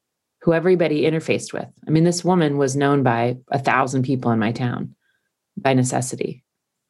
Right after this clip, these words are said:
had this, like, secret problem. And it was that reminder again, which you get that one over and over again, which is you just don't know what people are going through.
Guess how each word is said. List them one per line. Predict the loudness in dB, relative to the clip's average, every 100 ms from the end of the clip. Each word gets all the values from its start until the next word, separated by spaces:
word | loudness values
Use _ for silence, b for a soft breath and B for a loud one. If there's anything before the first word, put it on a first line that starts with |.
| _ _ _ _
had | -2 -2 0
this, | -2 -2 -2
like, | -2 -4
secret | -4 -4 0 0 -2 -6
problem. | -4 -2 0 0 0
And | 0
it | 2 0
was | 0
that | -2 -2 0 -4 -4
reminder | -2 0 0 0
again, | -2 -2 -2 0
which | -2 -2
you | 0
get | 0
that | 0 0
one | 0
over | -2 -2
and | -2
over | -4 -4 -6
again, | -6 -4
which | -4 -4
is | -4
you | -4
just | -4 -2
don't | -2 0 0
know | 0
what | -2
people | -2 -4 -2
are |
going | -2 0 0
through. | -4 -10 -10